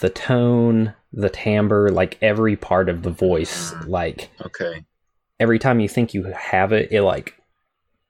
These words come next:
Speaker 1: flips in your brain. It's not that you're hearing it different, it's that your brain isn't.
Speaker 2: Oh, I don't like that. I don't like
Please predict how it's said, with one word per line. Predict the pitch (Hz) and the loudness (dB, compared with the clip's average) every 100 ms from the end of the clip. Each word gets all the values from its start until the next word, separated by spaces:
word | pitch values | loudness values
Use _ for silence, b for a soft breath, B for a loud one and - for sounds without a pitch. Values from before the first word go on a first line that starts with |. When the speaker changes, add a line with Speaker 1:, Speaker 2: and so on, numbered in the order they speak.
| _ _ - | _ _ -20
Speaker 1:
flips | - - 113 110 - - | -18 -4 0 0 0 -4
in | 107 101 | 0 2
your | 92 | 2
brain. | 92 95 95 90 | 2 2 2 0
It's | 90 127 | 0 2
not | 123 - | 0 2
that | 113 107 | 0 0
you're | 92 | -2
hearing | - - 143 117 95 | -4 0 2 4 0
it | 92 | 0
different, | 98 - 90 | 0 0 -2
it's | 92 | 0
that | 107 - | -2 -2
your | 92 | -4
brain | 85 92 98 98 92 90 | 0 2 2 2 0 -2
isn't. | 90 - 87 73 - - - _ _ _ | -2 -2 -4 -8 -12 -14 -16 _ _ _
Speaker 2:
Oh, | - 107 107 107 104 104 101 87 80 76 67 69 67 69 57 - 50 | -8 -4 0 0 2 2 0 -2 -4 -6 -8 -10 -10 -12 -12 -16 -14
I | 95 | -12
don't | 95 82 67 | -10 -12 -14
like | 90 78 67 - | -14 -14 -16 -16
that. | 60 58 - _ _ _ _ _ _ | -12 -10 -12 _ _ _ _ _ _
I | 98 - | -14 -12
don't | 95 90 - | -10 -10 -14
like | - 52 | -18 -18